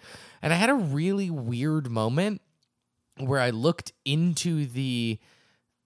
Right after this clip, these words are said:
kinda, like, I, I, I wasn't, didn't get to go into the apartment, but I saw the apartment building, and I kinda looked over the, the fence a little bit there just to check it out for the courtyard.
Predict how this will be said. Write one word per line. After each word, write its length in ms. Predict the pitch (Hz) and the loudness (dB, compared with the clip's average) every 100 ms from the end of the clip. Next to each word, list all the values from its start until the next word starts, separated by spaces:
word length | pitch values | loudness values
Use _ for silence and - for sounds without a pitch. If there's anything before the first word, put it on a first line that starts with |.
| _ _ - | _ _ -12
kinda, 160 | 151 160 | -6 -2
like, 160 | 156 - | -2 -4
I, 80 | - - | -10 -10
I, 300 | 87 104 135 | -10 -6 -4
I 40 | |
wasn't, 420 | 185 214 190 143 143 | -2 -2 -4 -10 -8
didn't 180 | 202 190 | -6 -4
get 120 | 190 | -6
to 60 | |
go 100 | 151 | -6
into 240 | 151 175 180 | -4 -2 -2
the 80 | 160 | -2
apartment, 340 | 139 131 127 | -2 -4 -4
but 100 | 117 | -6
I 40 | |
saw 160 | 117 165 | -6 -6
the 80 | 151 | -6
apartment 520 | 131 - 156 135 104 | -8 -10 -12 -12 -12
building, 500 | - 120 165 233 269 254 - - - | -10 -8 -6 -8 -10 -14 -20 -20 -18
and 100 | - | -8
I 60 | 156 | -6
kinda 260 | - 185 196 | -6 -4 -4
looked 460 | 156 151 180 - | -4 -4 -6 -4
over 320 | 180 175 170 | -6 -4 -4
the, 640 | 151 143 131 123 117 113 - - | -4 -2 -2 -2 -2 -4 -8 -12
the 100 | 117 | -12
fence 440 | - 180 180 - | -6 -6 -6 -8
a 60 | 170 | -6
little 240 | 165 165 | -4 -2
bit 220 | 160 143 | -4 -4
there 320 | 165 156 151 | -2 0 0
just 200 | 147 131 | -2 -6
to 100 | - - | -10 -12
check 260 | - 156 - | -6 -6 -2
it 60 | |
out 220 | 151 147 - | 0 0 -4
for 60 | |
the 60 | 120 | -12
courtyard. 560 | - 160 190 240 226 | -6 -4 -2 -2 -4